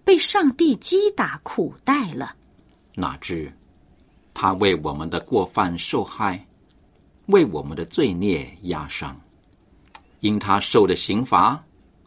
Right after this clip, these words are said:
Speaker 2: 我们得平安；因他受的鞭伤，我们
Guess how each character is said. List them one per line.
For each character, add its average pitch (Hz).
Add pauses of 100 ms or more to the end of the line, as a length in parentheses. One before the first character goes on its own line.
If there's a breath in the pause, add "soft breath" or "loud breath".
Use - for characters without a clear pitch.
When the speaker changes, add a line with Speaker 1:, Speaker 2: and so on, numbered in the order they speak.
Speaker 2:
我 90
们 90
得 82
平 71
安； 78 (840 soft breath)
因 101
他 87
受 90
的 76
鞭 117
伤， 85 (360)
我 82
们 69